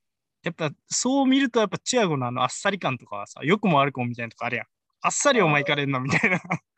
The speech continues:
Speaker 2: ょっとだからアンカーやらせるのは怖いっていうのは。
Speaker 1: あー、そうやろね。
Speaker 2: うん。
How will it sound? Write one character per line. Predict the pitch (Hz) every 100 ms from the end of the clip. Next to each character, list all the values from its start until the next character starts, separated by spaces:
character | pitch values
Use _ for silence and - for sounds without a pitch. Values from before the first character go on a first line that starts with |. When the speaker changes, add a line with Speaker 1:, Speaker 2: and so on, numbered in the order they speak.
| _ _ _ - - - 285 - _ _ _ _ - _ _ _ _ _ _ _ _ _ - _ 180
Speaker 2:
ょ |
っ |
と | -
だ | 120
か |
ら | 113 120
ア |
ン | 127
カ | 120
ー |
や | 113
ら | 120
せ | 135
る |
の | 113
は |
怖 | 104 117
い | 104
っ | -
て | -
い |
う | - _
の | - -
は。 | 175 160
Speaker 1:
あ |
ー、 |
そ | 151 165
う |
や | 120
ろ | 117
ね。 | 127 139 151 _ _ _ _ _ -
Speaker 2:
う | 190 - _ _ _ _ _ _ _ _ _ _ _ _ _ _ _ _ _ _ _ _ _
ん。 | _